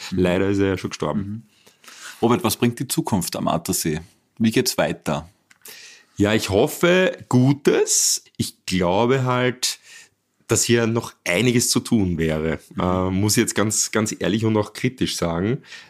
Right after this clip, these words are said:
Speaker 2: weil wenn man so andere Seen anschaut, wir waren jetzt ein paar Mal eingeladen vom Wolfgangsee bei Präsentationen, die machen schon tolle
Speaker 1: Mhm.
Speaker 2: Sachen und großartige Sachen.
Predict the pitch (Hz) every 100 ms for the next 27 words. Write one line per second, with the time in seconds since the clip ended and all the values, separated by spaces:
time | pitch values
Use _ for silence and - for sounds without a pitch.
0 | - 87 92 92 95 87 95 98 98 -
1 | 113 123 123 90 104 113 - 107 110 107
2 | 110 - - 92 90 90 82 - - -
3 | 120 123 113 113 - 107 107 104 104 104
4 | 87 90 123 127 123 - 123 117 - 110
5 | 110 107 - 101 104 147 147 202 - 113
6 | - 87 - 87 82 78 - - 80 76
7 | 76 78 76 - 87 - - - 120